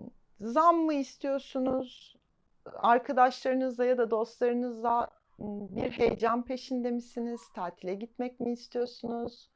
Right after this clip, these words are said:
Ee, evinizi değiştirmek mi istiyorsunuz? Her ne yaparsanız, her ne yapmak istiyorsanız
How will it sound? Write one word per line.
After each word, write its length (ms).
Ee, 100
evinizi 500
değiştirmek 720
mi 120
istiyorsunuz? 1000
Her 320
ne 60
yaparsanız, 840
her 240
ne 100
yapmak 400
istiyorsanız 880